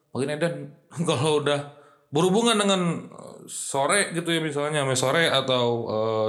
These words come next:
si, eh, ya, dan lain-lainnya gitu. Ini gokil sih menurut gua.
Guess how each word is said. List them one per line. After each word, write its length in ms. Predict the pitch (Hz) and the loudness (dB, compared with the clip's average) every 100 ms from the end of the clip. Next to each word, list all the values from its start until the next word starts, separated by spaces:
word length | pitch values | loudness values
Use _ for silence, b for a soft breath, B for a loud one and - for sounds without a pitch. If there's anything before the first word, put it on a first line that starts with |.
| 107 | 0
si, 180 | 117 120 120 120 117 120 117 - B B B B B - - | 0 2 4 4 4 2 0 -8 B B B B B -14 -4
eh, 500 | 113 113 110 110 110 107 - - - - _ _ _ _ _ _ _ _ _ - | 0 0 0 0 -2 -6 -12 -16 -18 -20 _ _ _ _ _ _ _ _ _ -4
ya, 120 | 143 127 | 0 2
dan 160 | 127 131 | 2 2
lain-lainnya 480 | 127 123 123 143 143 | 0 0 0 0 0
gitu. 240 | 139 131 - - b b b b _ | -2 -4 -10 -18 b b b b _
Ini 480 | 120 143 131 - _ | -14 -10 -10 -12 _
gokil 480 | 117 127 127 127 123 | -4 -4 -2 -2 -2
sih 160 | 120 113 | -2 -6
menurut 240 | 107 104 | -6 -6
gua. 180 | 104 | -6